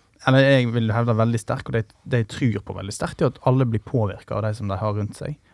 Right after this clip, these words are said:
Og jeg tror at konservative kristne blir veldig påvirket av hvem de omgås, hvem de, eh, er venner med, hva miljø de går i, hvem er kollegaene dine, hvem er vennene dine, hvem er familien din.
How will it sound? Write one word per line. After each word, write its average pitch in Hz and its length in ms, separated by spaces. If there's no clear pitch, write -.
Og 123 80
jeg 135 100
tror 139 160
at - 220
konservative 107 680
kristne - 400
blir 104 100
veldig 104 240
påvirket 98 500
av 98 220
hvem 104 320
de 92 240
omgås, 101 600
hvem 113 220
de, 95 340
eh, 104 300
er 110 40
venner 107 260
med, 95 280
hva 117 200
miljø 104 420
de 92 140
går 95 320
i, 107 60
hvem 113 200
er 104 80
kollegaene 98 460
dine, 92 200
hvem 104 240
er 98 80
vennene 98 420
dine, 92 260
hvem 98 180
er 95 80
familien 98 340
din. 107 200